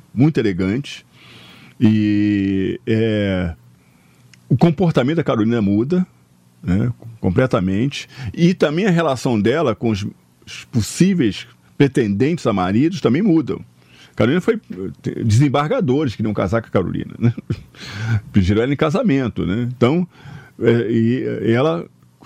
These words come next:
se manifesta diferentemente como ela se manife-, manifestava na favela. Eu acho que a Carolina, quer dizer, exemplo, todos os maridos da Carolina, os, os pais dos filhos da Carolina foram, eram brancos. Todos estrangeiros,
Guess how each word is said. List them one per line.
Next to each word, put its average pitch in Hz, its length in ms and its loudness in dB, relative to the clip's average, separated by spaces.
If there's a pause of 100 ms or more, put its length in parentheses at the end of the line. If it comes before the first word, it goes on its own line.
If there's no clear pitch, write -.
se - 160 2
manifesta 156 720 2
diferentemente 139 1300 0
como 143 180 -2
ela 151 100 0
se 143 120 -6
manife-, 147 500 0
manifestava 135 500 0
na 139 120 0
favela. 120 560 0 (640)
Eu 127 100 4
acho 147 100 -2
que 180 40 -2
a 170 60 0
Carolina, 160 480 2
quer 123 100 -4
dizer, 92 400 -2
exemplo, 92 420 0
todos 170 220 4
os 135 80 -4
maridos 127 180 0
da 120 60 2
Carolina, 120 340 0 (280)
os, 95 180 -4 (100)
os 85 440 -4 (260)
pais 131 240 2
dos 104 120 -8
filhos 113 240 -2
da 104 60 -2
Carolina 117 220 0
foram, - 180 -2
eram 151 220 0
brancos. 101 580 -4 (640)
Todos 147 280 4
estrangeiros, 127 920 -2